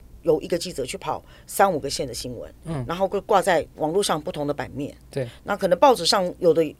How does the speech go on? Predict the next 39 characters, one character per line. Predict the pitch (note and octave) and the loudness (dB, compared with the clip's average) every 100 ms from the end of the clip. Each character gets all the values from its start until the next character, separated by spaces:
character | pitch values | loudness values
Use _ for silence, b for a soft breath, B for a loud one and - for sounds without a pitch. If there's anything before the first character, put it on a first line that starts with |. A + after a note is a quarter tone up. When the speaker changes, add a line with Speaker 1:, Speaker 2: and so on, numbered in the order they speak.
| - | -12
Speaker 1:
还 | - | 0
有 | A#3+ | 2
在 | F#3 F3 | 2 0
分 | E3+ E3+ | -2 -4
版 | C3+ C3 | -6 -4
位， | C#3 - B B | -4 -4 B B
有 | - | -2
的 | E3 | -2
可 | F3 | -2
能 | D#3 | -4
没 | C#3+ C3+ | -2 -2
有 | D#3 B2 | 0 -2
了。 | E2+ - B - | -4 -14 B -8
Speaker 2:
嗯。 | C#3 | -2
Speaker 1:
但 | A#3 | 0
就 | A#3 | 0
是 | A#3+ G#3+ B B | -2 -2 B B
它 | E4+ | -2
的 | D4 | 0
整 | F3+ | 2
个 | D#3+ | 2
生 | - C4 | 4 4
态 | C4 | 2
业 | A3 | 2
态 | A3 | 0
慢 | G3 G3 | 0 -2
慢 | F#3 | -2
在 | F3 | -2
改 | E3+ B2+ | -2 -4
变。 | - A#2+ B B - | -6 -8 B B 0
那 | C4 A3 | 2 4
所 | G3 C4+ | 2 2
以， | D4+ E3 B B - | 0 -2 B B 4
呃， | F#3 E3+ | 4 6
纵 | - C#4+ | 4 4
观 | B3 B3 B3+ B3 | 6 6 6 -2
就 | - | -2
是 | C4+ B3 G3+ - | 0 0 -2 -10
会 | - F4 A#3 | 0 2 2